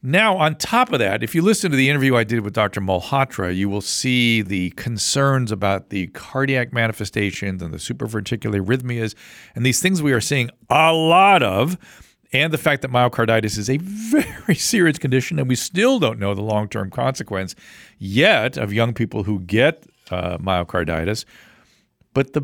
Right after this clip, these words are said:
the, the next layer that I don't think Malhotra and I really got into,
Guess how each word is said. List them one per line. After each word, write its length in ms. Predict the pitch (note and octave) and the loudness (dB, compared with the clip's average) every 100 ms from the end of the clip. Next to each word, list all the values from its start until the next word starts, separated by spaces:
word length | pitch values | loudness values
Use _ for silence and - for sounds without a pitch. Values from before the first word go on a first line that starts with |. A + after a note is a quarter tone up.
| C3 | -6
the, 200 | - B2+ | -4 -2
the 260 | C3 - C3+ | -2 -2 -2
next 560 | D3 D3+ G#3+ - - - | 0 2 0 0 -8 -4
layer 540 | A#2+ C#3+ F3+ G#2 F2+ | 2 4 4 2 -2
that 160 | G2 D#2 - - | -2 -6 -14 -8
I 80 | G#2+ | -6
don't 120 | G#2+ | -6
think 140 | A#2 | -6
Malhotra 380 | G2 F2+ G2+ - | -6 -6 -6 -4
and 80 | G2 | -4
I 20 | |
really 240 | F2+ F#2 E2+ | -2 -2 0
got 240 | F2+ F2 | -2 0
into, 540 | G2 A2 - D2 D#2 | 0 -2 -4 -6 -6